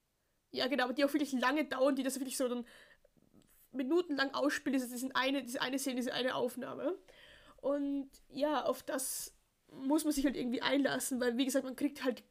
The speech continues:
keine Einordnung zu irgendwas. Man muss sich halt alles entweder danach selber nachlesen oder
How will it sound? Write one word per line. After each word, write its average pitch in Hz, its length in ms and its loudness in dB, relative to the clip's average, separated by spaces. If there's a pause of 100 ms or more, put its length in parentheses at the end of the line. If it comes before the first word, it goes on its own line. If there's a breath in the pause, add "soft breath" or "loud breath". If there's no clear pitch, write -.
(100)
keine 247 380 2
Einordnung 240 460 -2
zu - 120 -4
irgendwas. 240 540 -2
Man 262 120 2
muss 269 220 2
sich 247 160 -6
halt 254 160 0
alles 247 220 0
entweder 240 400 2 (240 loud breath)
danach 233 180 -4
selber 254 280 2
nachlesen 254 680 0
oder 233 480 0